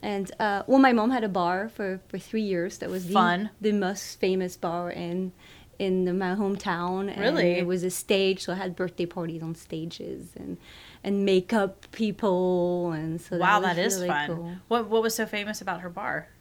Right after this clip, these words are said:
Speaker 1: And, uh, well, she was already known in the whole music industry,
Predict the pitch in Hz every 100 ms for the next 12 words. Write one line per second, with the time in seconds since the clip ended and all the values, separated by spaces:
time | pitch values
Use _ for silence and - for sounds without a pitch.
0 | - 220 208 220 196 240 294 277 311 311
1 | 262 233 233 208 202 208 202 196 202 202
2 | 202 202 196 190 185 196 185 185 196 196
3 | 254 254 262 269 285 - 320 339 381